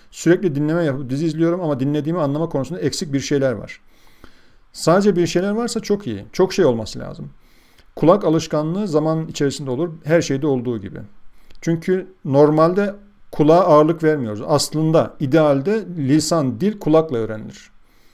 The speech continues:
Yani hiç kitaptan, videodan bakmadan kulakla öğrenmeye kalksan daha çabuk öğrenirsin. Ama biz hep görmeyi alış-, görmeye alıştığımız için, görmemiz gereken şeyleri de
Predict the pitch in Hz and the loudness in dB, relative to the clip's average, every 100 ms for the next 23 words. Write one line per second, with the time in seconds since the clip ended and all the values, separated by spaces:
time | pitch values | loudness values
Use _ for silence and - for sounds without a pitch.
0 | _ _ - - - 143 143 143 - - | _ _ -20 -20 -6 0 0 0 -4 -10
1 | - - - - - - 151 151 147 127 | -12 -20 0 2 2 0 0 -2 -4 -2
2 | 127 143 135 143 131 139 156 135 113 147 | 2 4 4 0 4 2 2 -4 -4 -6
3 | 214 - - - - - 143 160 160 131 | -6 -10 -18 -20 -20 -2 4 4 4 -2
4 | 135 139 143 147 156 131 127 208 139 139 | -2 -2 -2 -2 -2 -2 -2 -2 0 0
5 | 127 113 120 113 110 - 214 262 - _ | -2 -6 -8 -8 -10 -8 -10 -10 -18 _
6 | _ - _ - - 151 190 196 147 160 | _ -20 _ -10 -2 0 0 0 -2 -2
7 | 156 180 - 143 147 147 165 151 139 - | -2 -2 2 4 4 4 4 2 0 -6
8 | - - 135 139 170 151 - 147 160 151 | -14 -2 2 4 6 4 2 -2 -2 -4
9 | - 117 - 160 131 139 156 170 143 143 | -6 -10 -12 -2 2 4 2 2 2 2
10 | 147 156 151 143 139 156 139 113 | 0 -4 0 2 2 2 2 -2